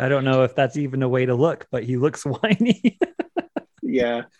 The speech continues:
Speaker 2: He just always looks, like, so worried about the other world that's, like, around us, but we can't see it until we go through some dimension or some portal. And then he was right all along. That's what he looks
Speaker 1: <laughs>
Speaker 2: like.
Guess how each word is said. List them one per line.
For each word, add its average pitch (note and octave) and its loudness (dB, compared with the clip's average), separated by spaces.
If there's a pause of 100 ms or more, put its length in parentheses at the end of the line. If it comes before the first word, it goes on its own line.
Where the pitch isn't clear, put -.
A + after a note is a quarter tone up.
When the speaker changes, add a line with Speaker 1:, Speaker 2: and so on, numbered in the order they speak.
(840)
Speaker 2:
He G3 2
just G#3 6
always G3 8
looks, F#3 -2
like, E3+ 0 (180)
so F#3+ 0
worried F3 2
about D3 -4
the C#3+ -4
other D3 -2
world C#3+ -2
that's, C3 -8
like, B2+ -4 (440)
around C#3+ 2
us, F3 4
but D3+ -4
we C#3+ 2
can't D3 -2
see D3 4
it E3+ 0
until E3 -2
we C#3 4
go C#3 4
through C#3+ -6
some D3 0
dimension C#3+ 0
or C#3+ 0
some C#3 -2
portal. D3+ 2
And C#3 0
then C#3+ -2 (480)
he - -6
was E3 0
right C#3+ 4
all D3+ 2
along. C#3 -2 (140)
That's - -4
what C#3 0
he B2+ 4
looks A#2+ 0
Speaker 1:
<laughs> - -
Speaker 2:
like. A#2+ -2